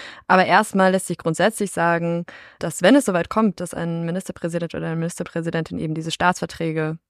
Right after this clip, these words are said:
kündigt, jetzt mal für den M D R gesprochen, dass dann dem M D R die Sendeberechtigung in Thüringen entzogen wird, rein rechtlich gesehen. Und das bedeutet erstmal noch nicht, dass der M D R gar nicht mehr existiert,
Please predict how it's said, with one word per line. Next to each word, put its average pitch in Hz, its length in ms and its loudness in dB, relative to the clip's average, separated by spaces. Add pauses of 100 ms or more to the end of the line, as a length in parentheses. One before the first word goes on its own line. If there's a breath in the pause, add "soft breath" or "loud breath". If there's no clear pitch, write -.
(260)
kündigt, 262 540 4 (220)
jetzt - 140 -10
mal 170 80 -6
für 165 120 -10
den 165 120 -4
M 170 160 -2
D 95 80 -6
R 196 220 4
gesprochen, 190 500 -2 (460 loud breath)
dass 180 260 -2
dann 196 640 4
dem 175 200 -4
M 170 140 2
D 170 60 4
R 180 180 6
die 175 100 2
Sendeberechtigung 156 720 -2
in 151 80 -6
Thüringen - 340 -10
entzogen 156 440 -8
wird, - 280 -12 (140)
rein 190 220 4
rechtlich - 400 -4
gesehen. 156 440 -8 (280)
Und 170 380 -2 (800)
das 180 160 -4
bedeutet 208 340 4
erstmal 190 240 2
noch 165 80 -2
nicht, 240 240 4
dass 208 80 -4
der 185 120 0
M 185 120 2
D 175 80 0
R 170 160 4
gar 170 140 2
nicht 170 120 -4
mehr 160 80 -2
existiert, 165 640 -2